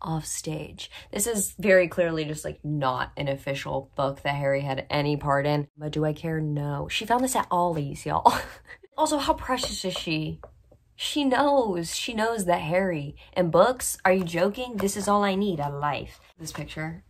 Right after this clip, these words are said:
Oh my. That's one of my favorite pictures of him ever. Look at him. Look at these, y'all. I mean, it's not bad.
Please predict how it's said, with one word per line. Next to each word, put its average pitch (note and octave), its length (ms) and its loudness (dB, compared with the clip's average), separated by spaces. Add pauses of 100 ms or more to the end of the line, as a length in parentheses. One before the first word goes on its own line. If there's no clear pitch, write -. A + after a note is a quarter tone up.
(280)
Oh F3 400 12
my. C3+ 640 6
That's E3+ 140 -2
one G#3 80 0
of A#3 60 2
my A3+ 80 2
favorite D3 200 0
pictures - 240 -8
of D3 80 -6
him D3 160 -4
ever. - 440 -4 (160)
Look E3 100 -10
at D3 60 -4
him. C#3 160 -8 (1120)
Look C#4+ 160 -6
at E4+ 80 -2
these, E3 640 2
y'all. D#3+ 720 10 (440)
I G3+ 140 4
mean, G3+ 100 4
it's B3+ 160 -2
not D#4 320 4
bad. F#3+ 640 6